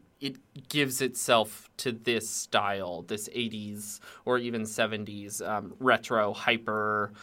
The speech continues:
colorful, hyper active, fluid style very well. And to see it, uh, put up against Spidey, who also does really well in that style, um,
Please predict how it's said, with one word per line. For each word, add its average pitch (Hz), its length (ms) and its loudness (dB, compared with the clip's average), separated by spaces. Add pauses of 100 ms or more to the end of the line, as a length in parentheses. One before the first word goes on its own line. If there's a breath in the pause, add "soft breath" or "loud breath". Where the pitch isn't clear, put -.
(180 loud breath)
colorful, 107 540 2
hyper 104 520 -2
active, 110 540 -2
fluid 104 600 -6
style 107 460 -2
very 107 260 -4
well. 98 400 -6 (440 loud breath)
And 110 280 0
to 131 120 -4
see 120 240 0
it, 113 240 0
uh, 104 220 2 (360)
put 247 140 10
up 247 80 12
against 233 280 4
Spidey, 190 280 8
who 139 140 4
also 175 240 8
does 117 200 0
really 101 160 -2
well 92 300 -2 (240)
in 113 160 2
that 101 240 -2 (100)
style, 98 520 -2 (200)
um, 104 280 -6